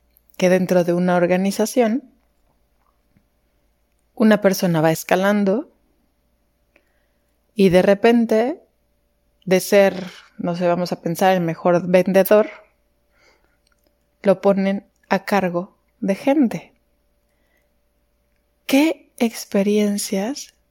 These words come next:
tiene esa persona? ¿Qué conocimientos tiene? Tiene los de un muy buen vendedor. Sabe tratar con clientes, no con empleados.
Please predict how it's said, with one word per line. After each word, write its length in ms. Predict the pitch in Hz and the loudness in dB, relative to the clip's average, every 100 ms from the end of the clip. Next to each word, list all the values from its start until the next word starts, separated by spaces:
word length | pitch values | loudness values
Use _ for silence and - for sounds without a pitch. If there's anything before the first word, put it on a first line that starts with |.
| _ - | _ -8
tiene 380 | 214 208 208 | -4 -2 0
esa 180 | 202 214 | -2 -4
persona? 680 | - 202 - 240 277 196 - _ _ _ _ _ _ _ _ _ | -6 -8 -4 -2 -2 -2 -8 _ _ _ _ _ _ _ _ _
¿Qué 160 | 226 220 | -2 0
conocimientos 800 | 254 240 196 180 180 175 185 - | 0 0 0 -2 -4 -4 -8 -6
tiene? 440 | 233 262 226 165 _ _ _ _ _ _ _ _ _ _ _ _ _ _ _ _ _ _ _ _ _ _ _ _ - | -2 0 -2 -6 _ _ _ _ _ _ _ _ _ _ _ _ _ _ _ _ _ _ _ _ _ _ _ _ -4
Tiene 380 | 202 226 247 | 0 2 2
los 260 | 277 208 190 | 2 2 2
de 80 | 202 | 2
un 120 | 214 | 4
muy 300 | 208 220 254 | 4 6 4
buen 240 | 247 214 | 2 2
vendedor. 600 | 226 226 208 175 196 349 - - _ _ _ _ _ _ _ _ _ _ _ _ _ _ _ _ | 2 4 2 2 2 2 0 -10 _ _ _ _ _ _ _ _ _ _ _ _ _ _ _ _
Sabe 300 | - 180 247 | -2 0 0
tratar 460 | 247 175 175 175 - | 0 -4 -2 -6 -2
con 460 | 190 240 226 196 _ _ | 0 2 0 -4 _ _
clientes, 1160 | - 190 196 214 240 208 180 135 147 - - - _ _ _ _ _ _ _ _ _ - | -4 -2 0 0 0 -2 -4 -8 -10 -18 -20 -20 _ _ _ _ _ _ _ _ _ -10
no 440 | 156 147 156 180 - | -6 -6 -6 -8 -6
con 260 | 233 269 | -2 0
empleados. 1000 | 262 233 175 165 - 254 185 - - - | 0 -2 -4 -2 -2 -2 -6 -8 -16 -20